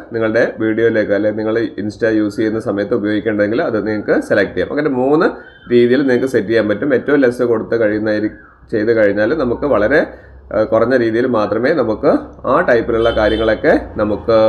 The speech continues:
Instagram അയച്ചു തരുള്ളൂ. ഇങ്ങനെയുള്ള മൂന്ന് social media പ്ലാറ്റ്ഫോമിലും നിങ്ങൾ ഇതൊന്ന് ചെയ്ത് വെക്കുക. phone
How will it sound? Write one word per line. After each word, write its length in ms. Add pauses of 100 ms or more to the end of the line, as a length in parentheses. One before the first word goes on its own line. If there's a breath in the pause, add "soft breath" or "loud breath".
(140)
Instagram 540
അയച്ചു 220
തരുള്ളൂ. 180
ഇങ്ങനെയുള്ള 360 (460 loud breath)
മൂന്ന് 280
social 380
media 280
പ്ലാറ്റ്ഫോമിലും 760
നിങ്ങൾ 280
ഇതൊന്ന് 400
ചെയ്ത് 340
വെക്കുക. 260
phone 200